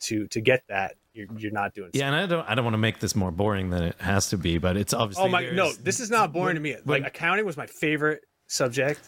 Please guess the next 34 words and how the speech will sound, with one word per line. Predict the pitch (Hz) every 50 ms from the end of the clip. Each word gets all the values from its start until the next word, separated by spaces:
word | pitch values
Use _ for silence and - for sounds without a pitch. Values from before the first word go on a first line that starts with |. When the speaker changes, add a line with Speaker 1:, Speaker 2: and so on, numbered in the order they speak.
| - -
Speaker 2:
When | 147 143
Speaker 1:
Accounting | 131
and | - - 190 214 226
Speaker 2:
companies | 269 233 226 190 160
are, | 160 139 135 127
Speaker 1:
economics, | 120 117 -
so. | - - - - -
Speaker 2:
when | 147 147 165 160
a | 156 147
company's | - 185 185 185 185 165 139 -
public | - - - - 170 143 135 139 117 107 95 - - -
and | 117 110 104 101
they're | 101 95
trading | - - 117 110 101 104 98 95 92 - - - 123
shares | 127 - - - 98 87 87 87 80
in | 92 87 82
the, | 85 87 -
in | - 95
the | 82 87 87 - -
open | - 123 98 - 90
market, | 87 90 87 87 - 101 87
right? | 90 85 85 87 -
They're | 87 85 82
beholden | 85 - - 82 80 92 90 87 90 85
to | - 85 82
shareholders, | 82 - - 147 147 147 123 127 123 120 110 107 104 104 98 95 95 90
and | - 87 85 87 87 -
a, | 107 101 104 - - 110
a |
lot | 107 107 104 107 120 117
of | 117 110 104 92
their | 104 98 92 95 98
performance | - - - 110 - - - - 120 120 117 110 110 101 92 - - -
is | 117 101 98 92 85 87 -